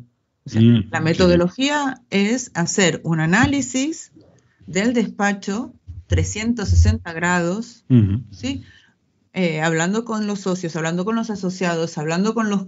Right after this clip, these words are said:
Speaker 1: clientes, hablando con los prescriptores, hablando con todos los stakeholders, todos los grupos de interés relevantes para, para esta propuesta, e identificar qué tan real es que esta propuesta es atractiva.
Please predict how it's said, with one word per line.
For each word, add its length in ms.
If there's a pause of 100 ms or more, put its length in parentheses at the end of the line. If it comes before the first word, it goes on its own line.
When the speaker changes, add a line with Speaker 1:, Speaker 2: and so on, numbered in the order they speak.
Speaker 1:
clientes, 720
hablando 340
con 100
los 120
prescriptores, 840
hablando 320
con 440
todos 200
los 140
stakeholders, 720
todos 180
los 140
grupos 420 (300)
de 80
interés 480
relevantes 760
para, 460
para 220
esta 320
propuesta, 680
e 100
identificar 840 (640)
qué 340 (180)
tan 360 (100)
real 680 (440)
es 340
que 100
esta 200
propuesta 340
es 80
atractiva. 720